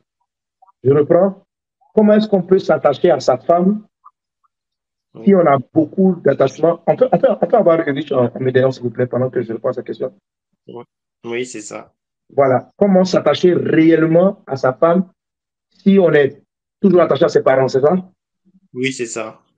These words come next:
Speaker 2: On a beaucoup de confidences avec, euh, ses parents, avec sa mère. Et comment arriver à laisser ce côté pour se donner totalement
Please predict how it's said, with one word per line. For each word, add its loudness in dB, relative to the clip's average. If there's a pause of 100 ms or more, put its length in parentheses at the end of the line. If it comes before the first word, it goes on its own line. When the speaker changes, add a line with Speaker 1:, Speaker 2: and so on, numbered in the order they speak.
(420)
Speaker 2:
On -14
a -8
beaucoup -14
de -4
confidences -12
avec, -12
euh, -12
ses -16
parents, -10
avec -18
sa -16
mère. -10 (680)
Et -20
comment -6
arriver -6
à -4
laisser -8
ce -14
côté -8
pour -12
se -18
donner -12
totalement -12